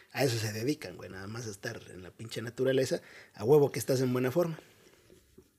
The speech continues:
Quieren ir a escalar una montaña en Washington. No es muy difícil de subir,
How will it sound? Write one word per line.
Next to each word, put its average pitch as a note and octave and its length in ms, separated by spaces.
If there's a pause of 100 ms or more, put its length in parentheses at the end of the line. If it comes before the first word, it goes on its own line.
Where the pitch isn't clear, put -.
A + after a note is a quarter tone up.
(260)
Quieren D#3 300
ir D#3 140
a D3+ 40
escalar C#3 520 (680)
una C3 300
montaña B2+ 640 (260)
en G2+ 160
Washington. B2+ 560 (1000)
No E3 120
es G3+ 80
muy A3 100
difícil F#3 400
de F3+ 100
subir, F3+ 380